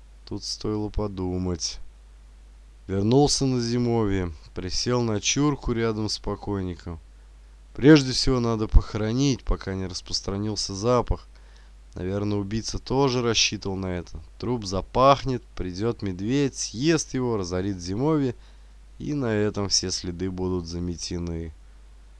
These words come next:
Кто будет искать человека в тайге, когда от него остались кости? Все подумают на зверя. Как же я?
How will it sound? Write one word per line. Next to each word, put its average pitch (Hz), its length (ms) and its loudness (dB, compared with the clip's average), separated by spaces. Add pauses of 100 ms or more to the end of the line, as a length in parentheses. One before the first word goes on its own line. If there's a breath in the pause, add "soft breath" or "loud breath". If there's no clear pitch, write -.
(140)
Кто 170 340 6
будет 139 460 -2
искать 143 420 0
человека 117 600 2
в - 80 -4
тайге, 113 640 0
когда 104 340 -2
от 104 160 -4
него 139 240 0
остались 127 480 -2
кости? - 540 -6 (500 soft breath)
Все - 240 -6
подумают 113 580 2
на 107 160 0
зверя. 87 540 -4 (1040 soft breath)
Как 120 240 0
же 98 160 -4
я? 104 400 0